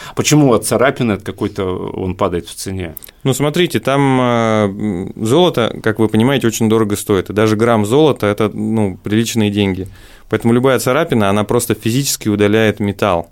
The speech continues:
Speaker 1: А, то есть он на сколько-то там милли-, милли-, миллиграммов становится меньше?
Speaker 2: Во-первых, а во-вторых, э, это вопрос оборачиваемости, то есть это ликвидность. Он, это обеспечивает ликвидность, то есть, грубо говоря, потом дальше этот, э, м, слиток с повреждениями будет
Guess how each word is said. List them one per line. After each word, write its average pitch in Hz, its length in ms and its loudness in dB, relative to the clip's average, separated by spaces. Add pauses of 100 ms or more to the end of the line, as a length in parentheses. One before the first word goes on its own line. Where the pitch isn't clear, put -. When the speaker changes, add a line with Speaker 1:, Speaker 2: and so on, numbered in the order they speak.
(140)
Speaker 1:
А, 107 140 0
то - 80 -4
есть 120 120 2
он 123 120 2
на 123 80 4
сколько-то - 480 0
там 117 140 0
милли-, 120 280 4
милли-, 120 280 2
миллиграммов 117 680 2
становится 110 420 0
меньше? 104 460 -2
Speaker 2:
Во-первых, 139 500 2
а 117 60 2
во-вторых, 123 640 2
э, 110 520 2
это 110 200 0
вопрос 123 400 0
оборачиваемости, 101 1040 -2 (100)
то 104 100 -2
есть - 220 -4
это 120 220 0
ликвидность. 123 680 0
Он, - 140 -2
это 170 160 0
обеспечивает 135 460 0
ликвидность, 107 500 -2
то 104 80 -4
есть, 101 100 -2
грубо 123 240 2
говоря, 120 400 2 (460)
потом 175 320 2
дальше 151 300 2
этот, 110 320 0
э, 101 500 2
м, 107 460 -4
слиток 139 420 0
с - 140 -8
повреждениями 110 580 2
будет 110 320 2